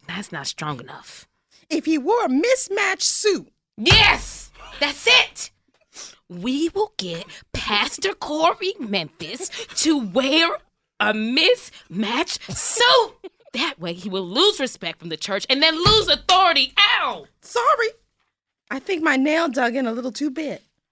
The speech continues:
Speaker 1: Why you got them long-ass nails anyway? <laughs> Cut them things!
Speaker 2: Yes, Sister Agatha.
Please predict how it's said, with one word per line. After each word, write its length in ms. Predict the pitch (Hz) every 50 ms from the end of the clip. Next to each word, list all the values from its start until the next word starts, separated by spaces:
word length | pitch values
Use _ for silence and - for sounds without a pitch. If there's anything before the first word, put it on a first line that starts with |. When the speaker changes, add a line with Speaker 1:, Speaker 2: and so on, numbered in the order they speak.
| _ _ _ _ _ -
Speaker 1:
Why 120 | 415 466 427
you 80 | 339 247
got 200 | - 214 - -
them 140 | 185 190 196
long-ass 540 | 214 208 202 196 190 175 160 156 175 - -
nails 240 | 175 160 147 -
anyway? 340 | 175 160 160 175 175 170 175 _
<laughs> 1200 | - - - - 587 - - - - _ _ _ _ _ _ _ _ - 453 - _ - 359 - -
Cut 220 | - - 440 440
them 160 | 440 392 370 370
things! 640 | - 508 539 - 254 214 175 - - - - - -
Speaker 2:
Yes, 240 | 247 339 453 523 - -
Sister 240 | 453 392 - - -
Agatha. 420 | 254 294 294 311 285 - 320 359